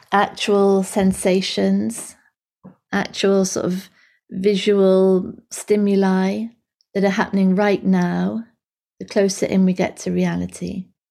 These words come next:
And we get further and further and further away from reality as those stimuli get labeled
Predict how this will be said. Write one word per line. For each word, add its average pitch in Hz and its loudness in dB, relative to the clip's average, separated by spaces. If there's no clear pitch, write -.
And 208 2
we 208 2
get 208 0
further 240 2
and 208 -4
further 208 0
and 196 0
further 208 0
away 214 2
from 190 -4
reality 180 -4
as 208 0
those 220 2
stimuli 196 0
get 190 -4
labeled 202 0